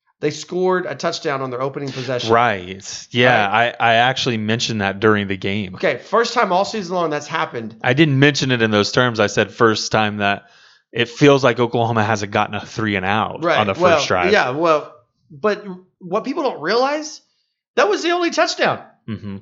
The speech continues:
Speaker 1: Th-, they scored their touchdown on their opening possession. For the rest of the game, they're held to three field goals. Why is that? Defensive adjustments.
Speaker 2: Right.
Speaker 1: And what Alex Grinch did, they tried just to go base defense, which that's all.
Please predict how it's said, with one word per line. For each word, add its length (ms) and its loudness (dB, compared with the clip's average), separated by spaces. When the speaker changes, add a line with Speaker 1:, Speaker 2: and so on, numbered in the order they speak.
Speaker 1:
Th-, 160 -4
they 100 6
scored 380 -2
their 100 2
touchdown 340 0
on 60 -2
their 160 -2
opening 340 -2
possession. 480 -4
For 100 -2
the 80 -4
rest 280 -2
of 60 -12
the 80 -6
game, 460 -6
they're 100 0
held 220 0
to 80 -4
three 340 -6
field 380 -2
goals. 480 -10
Why 300 2
is 320 -4
that? 340 -8
Defensive 760 -6
adjustments. 760 -6
Speaker 2:
Right. 260 -4
Speaker 1:
And 180 0
what 140 2
Alex 340 -2
Grinch 320 -4
did, 200 0
they 120 4
tried 460 0
just 160 -8
to 100 -2
go 180 0
base 340 -4
defense, 500 -4
which 140 -6
that's 160 -2
all. 260 0